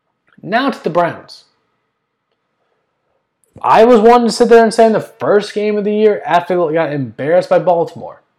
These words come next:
I was sitting there saying, "This team's not good. It's the same old Browns. They're terrible. They're gonna be terrible." But I think a lot of us just didn't realize and understand it's Baltimore. It's the Baltimore Ravens,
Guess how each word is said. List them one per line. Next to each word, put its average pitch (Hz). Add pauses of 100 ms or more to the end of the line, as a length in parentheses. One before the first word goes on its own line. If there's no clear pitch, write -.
(360)
I 104
was 147
sitting 170
there 175
saying, 170 (120)
"This 131
team's 175
not 165
good. 123 (360)
It's -
the 101
same 160
old 170
Browns. 151 (460)
They're 104
terrible. 160
They're 131
gonna 117
be 147
terrible." 139 (320)
But 254
I -
think 285
a 214
lot 247
of 226
us 208
just 170
didn't 196
realize 185
and 160
understand 185
it's 180
Baltimore. 180 (460)
It's -
the 170
Baltimore 190
Ravens, 185